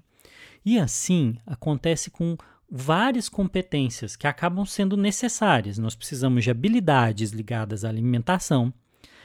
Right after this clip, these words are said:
habilidades ligadas a movimento, sono, gestão da vida emocional. Não é só estresse, é gerir as emoções,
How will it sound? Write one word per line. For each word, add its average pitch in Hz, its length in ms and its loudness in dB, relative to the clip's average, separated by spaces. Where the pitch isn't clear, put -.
habilidades 139 680 0
ligadas 110 360 -6
a 110 40 -2
movimento, 139 680 2
sono, 127 520 0
gestão 160 680 2
da 135 100 4
vida 110 200 -2
emocional. 120 760 -2
Não 139 100 2
é 185 60 4
só 208 160 2
estresse, 120 640 0
é 123 120 -2
gerir 135 460 2
as 147 120 2
emoções, 120 720 -2